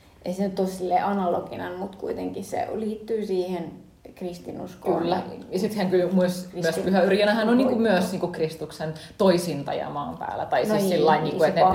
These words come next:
Speaker 1: se,
Speaker 2: pyhimykset
Speaker 1: se niinku,
Speaker 2: niinku, joo.
Speaker 1: ää, tuhoaa, kukistaa sen pahuuden.
Speaker 2: Kyllä.
Speaker 1: Ja Kristus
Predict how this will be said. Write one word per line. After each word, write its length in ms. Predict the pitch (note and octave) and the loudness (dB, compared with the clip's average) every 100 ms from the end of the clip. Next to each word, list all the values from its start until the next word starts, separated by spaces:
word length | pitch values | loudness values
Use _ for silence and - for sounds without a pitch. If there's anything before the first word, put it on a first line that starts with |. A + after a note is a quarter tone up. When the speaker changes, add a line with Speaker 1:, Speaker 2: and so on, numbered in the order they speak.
| - | 2
Speaker 1:
se, 60 | - | 0
Speaker 2:
pyhimykset 200 | A#3 - | 0 0
Speaker 1:
se 220 | G#3+ F#3+ | -2 -2
niinku, 220 | F3+ G3 G#3 G#3 | -4 -6 -10 -10
Speaker 2:
niinku, 220 | F#3+ F#3 | -8 -4
joo. 60 | F3 | -2
Speaker 1:
ää, 140 | E3+ | -4
tuhoaa, 760 | E3 F#3+ F3+ E3+ E3 - - - - _ _ _ - | -4 -8 -4 -2 -2 -2 -4 -8 -16 _ _ _ -6
kukistaa 640 | F#3+ F#3 D#3+ - - F3 | -6 -6 -12 -12 -8 -8
sen 140 | F#3 F#3 - | -8 -10 -10
pahuuden. 480 | G3 G3+ F#3 F#3 | -8 -6 -6 -4
Speaker 2:
Kyllä. 160 | G3+ F#3 F#3+ | -2 -2 -2
Speaker 1:
Ja 20 | G3+ | -4
Kristus 540 | - F#3+ - - F#3 | -10 -12 -12 -14 -16